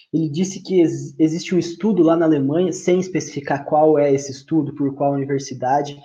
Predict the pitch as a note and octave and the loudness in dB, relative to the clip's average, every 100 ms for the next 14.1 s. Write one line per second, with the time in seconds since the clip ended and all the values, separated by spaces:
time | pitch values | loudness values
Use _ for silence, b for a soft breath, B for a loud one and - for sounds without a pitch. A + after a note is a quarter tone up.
0 | B B B B C#3+ E3 - F#3+ - - | B B B B -4 -4 0 -2 -2 -10
1 | - G3 G3 G#3+ A#3+ A#3+ E3 G3+ B3 B3 | -6 -4 -2 -2 -2 2 2 4 0 -2
2 | B3+ F#3+ G3+ A3+ A#3 G#3 A3+ A3 D3+ C#3+ | -2 0 0 0 -2 0 0 0 -4 -4
3 | C#3+ F3 F#3 E3 D#3 C#3+ - - C#3 B2 | 0 2 0 -2 -4 -6 -8 0 0 0
4 | B2 - C3+ C3+ C3+ C3 B2 b b C#3+ | -6 -8 -2 2 2 0 -6 b b -4
5 | D3+ F#3 G3 F#3+ G3 F3+ F3 E3+ C#3+ D#3+ | 0 0 4 2 2 2 4 4 4 4
6 | A3+ C4+ B B B _ _ - G3+ G3 | 4 2 B B B _ _ -4 -4 -2
7 | A3+ F#3+ B3 C#4 A3+ G#3+ B3 A#3 A#3 D#3 | 0 4 4 2 2 2 2 -2 0 0
8 | F3 F3 F3 D3+ F3+ F3+ G3+ F#3 F3 D#3+ | 0 -2 0 2 2 -2 -2 0 0 0
9 | C#3 F#3 A#3+ - G3+ F#3 E3 D#3 E3+ D#3+ | -2 2 2 0 -2 0 0 0 0 -2
10 | D3 C3+ C3 D3 G#3 - G#3 G#3 E3 - | -2 -2 -2 -2 -4 -2 -2 -2 -8 0
11 | G3 G3+ F#3+ G3+ G3 F3 F3 - _ D#3 | 2 4 4 0 2 0 0 -6 _ -8
12 | C#3 D#3+ D#3 D3+ C#3 E3+ G3 F#3 F3 F3 | -4 -4 -2 -2 0 0 0 0 0 0
13 | E3+ E3 D#3 D3+ D#3 D3 E3+ F#3+ G#3 C4+ | 0 2 2 2 -4 -6 -4 -2 0 -2